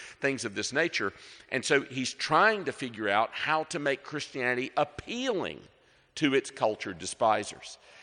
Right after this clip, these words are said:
And he relocates Christianity in the realm of experience. Interestingly, almost all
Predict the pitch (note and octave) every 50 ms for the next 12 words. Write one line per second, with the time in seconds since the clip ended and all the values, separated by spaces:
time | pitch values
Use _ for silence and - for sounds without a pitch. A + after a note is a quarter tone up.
0 | - - - - A#2 A#2 A2+ A2 A2 B2 A2+ G#2 G2+ G#2 G#2 A2+ C#3+ E3 F3 E3
1 | D3 B2+ B2 A#2 - - C3 G#2 - - - - B2 A2 - - - G#2 G2+ G2
2 | G2 F#2 F#2 F#2 F2+ F2+ F2 F2+ F#2+ F#2 F2+ F2+ F2 E2 E2 D#2 - - - -
3 | A2+ F#2+ F2 D#2+ D2 A#1+ - - - - _ _ _ - F#3 F#3 G3+ G#3+ - -
4 | E3+ C#3+ - - - - A#2 F2+ E2+ D#2+ D#2+ D2+ - - - _ _ _ _ _
5 | _ _ - - - - - - - _ _ - C3 C3+ C#3 C3+ C3 C3 B2+ A#2+
6 | - - - - - B2 C3 C#3 D3+ D#3+ E3+ F#3 F#3+ F#3+ F3+